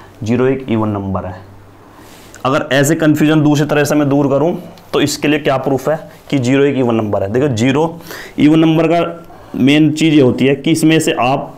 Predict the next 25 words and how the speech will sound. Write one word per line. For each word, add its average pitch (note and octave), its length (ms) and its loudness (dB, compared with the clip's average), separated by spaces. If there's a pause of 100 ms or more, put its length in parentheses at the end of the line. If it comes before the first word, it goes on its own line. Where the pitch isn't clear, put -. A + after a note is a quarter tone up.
प्लस C#3 220 2
दो A2+ 220 0
या D3+ 80 0
माइनस C3 360 0
दो A#2+ 160 -2
करेंगे A2+ 320 -2 (500)
तो D3+ 80 -2
आपको B2+ 320 -4
difference C3 380 -2
पता B2 180 -2
लग A2 160 -2
जाएगा G#2 260 0
कि B2 220 -8
even A2 260 -2
है B2 40 -2
या D3 100 0
ऑड G#2 240 -2
है। G2+ 80 -8 (420)
जैसे A#2+ 300 0
कि A#2+ 180 -2 (680)
आपने C#3+ 200 0
पहली D3 280 4
संख्या D3 240 4
लिखी C#3+ 260 2
दो, A2 200 2